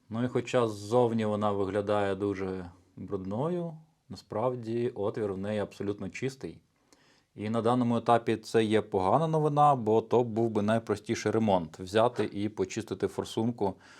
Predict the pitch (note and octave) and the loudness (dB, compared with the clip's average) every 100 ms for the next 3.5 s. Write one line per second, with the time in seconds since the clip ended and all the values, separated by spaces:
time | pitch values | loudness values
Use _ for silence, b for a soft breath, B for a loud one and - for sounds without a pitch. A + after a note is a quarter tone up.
0 | B B B - F#2+ F#2 F#2+ F2+ G2 F#2+ | B B B -8 -4 -2 -2 -2 -4 -2
1 | F#2+ G#2 G2 G2 G2 F#2 B _ _ _ | 0 2 4 4 2 -2 B _ _ _
2 | _ _ _ _ - A2 G2+ - A2 G#2 | _ _ _ _ -8 -4 -2 0 2 4
3 | G2+ G2 G2 G2 | 6 6 6 4